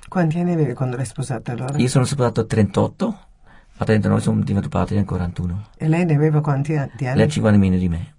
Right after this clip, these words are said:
Speaker 1: Cinque anni
Speaker 2: Cinque
Speaker 1: meno?
Speaker 2: anni meno, sì.
Speaker 1: Quindi
Speaker 2: Sì.
Speaker 1: già mature, eravate tutte e
Speaker 2: Sì,
Speaker 1: due,
Speaker 2: sì,
Speaker 1: no?
Speaker 2: sì, chiaro, sì, sì, sì.
Speaker 1: Eh,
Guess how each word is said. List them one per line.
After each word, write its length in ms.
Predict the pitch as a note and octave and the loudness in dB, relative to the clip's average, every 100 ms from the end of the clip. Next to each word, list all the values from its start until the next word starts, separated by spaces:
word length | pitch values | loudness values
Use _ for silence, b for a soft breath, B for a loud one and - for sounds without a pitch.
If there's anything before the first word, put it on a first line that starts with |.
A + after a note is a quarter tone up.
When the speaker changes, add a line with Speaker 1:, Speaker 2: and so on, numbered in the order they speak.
| _ _ _ _ | _ _ _ _
Speaker 1:
Cinque 400 | - - D3+ E3 | -8 -2 0 0
anni 220 | D#3+ D#3 | 2 4
Speaker 2:
Cinque 120 | C#3+ G2+ | 4 4
Speaker 1:
meno? 120 | - | 2
Speaker 2:
anni 80 | F2 | 0
meno, 160 | E2 | -2
sì. 220 | D#2+ - - b b b | -6 -10 -14 b b b
Speaker 1:
Quindi 220 | - E3 C3 | 0 4 6
Speaker 2:
Sì. 60 | |
Speaker 1:
già 120 | D3 | 8
mature, 440 | D3+ D3 D3+ D3 C3+ | 6 6 4 4 4
eravate 320 | B2+ C3 C3+ | 0 -2 -2
tutte 240 | C3+ C#3 | -4 -4
e 40 | A#2 | -2
Speaker 2:
Sì, 120 | B2 | -2
Speaker 1:
due, 100 | C3+ | -2
Speaker 2:
sì, 140 | B2 | 0
Speaker 1:
no? 160 | C3+ D3 | 0 0
Speaker 2:
sì, 60 | D3 | 0
chiaro, 320 | E2 E2 - | -4 -6 -8
sì, 140 | - F#2 | -10 -12
sì, 180 | - | -12
sì. 160 | G2+ - | -14 -12
Speaker 1:
Eh, 160 | - | -10